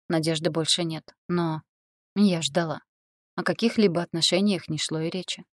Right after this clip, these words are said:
Даже с мужчинами я не общалась особо. Карим был ужасно похож на отца. Те же карие живые глаза, ужасно упрямый характер.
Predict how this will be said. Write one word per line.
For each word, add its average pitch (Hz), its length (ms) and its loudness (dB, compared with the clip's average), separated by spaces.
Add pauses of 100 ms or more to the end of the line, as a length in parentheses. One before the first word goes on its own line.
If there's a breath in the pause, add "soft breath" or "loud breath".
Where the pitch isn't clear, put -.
(160)
Даже 220 280 4
с - 140 -6
мужчинами 190 440 0
я 151 140 -2
не 151 120 0
общалась 151 480 0
особо. - 380 -4 (680)
Карим 196 320 4
был 202 140 0
ужасно 160 420 -2
похож - 400 -2
на 160 120 -4
отца. - 280 -2 (360)
Те 185 140 -2
же 165 100 -2
карие 165 400 -2
живые 160 300 -2
глаза, 160 440 -4 (400)
ужасно 180 440 0
упрямый 156 360 -2
характер. - 500 -6